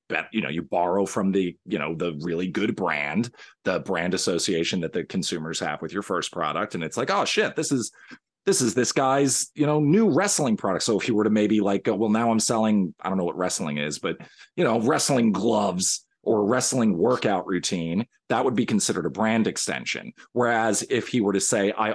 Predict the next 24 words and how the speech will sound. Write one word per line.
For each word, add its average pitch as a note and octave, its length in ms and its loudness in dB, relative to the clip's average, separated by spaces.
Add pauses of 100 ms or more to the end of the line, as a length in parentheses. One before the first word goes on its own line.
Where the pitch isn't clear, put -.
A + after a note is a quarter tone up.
also C#3 480 2
wanna A2+ 200 2
use G2 280 0
my, E2+ 300 -4 (240)
I F#2+ 100 -4
wanna G2+ 240 0
also B2 380 0
use G2+ 360 2
my, E2+ 480 -4 (360)
uh, G#2 120 0
understanding G#2+ 600 0
of F#2 80 -4
the G2+ 40 2
wrestling A#2+ 440 2
world G2+ 260 2
to A2+ 100 -4
create G2 300 -2
a - 60 -4
separate F3+ 500 0
company C#3 580 0
with G2+ 160 -2
a F#2 40 -6
separate A#2 480 -2
brand, D3 640 0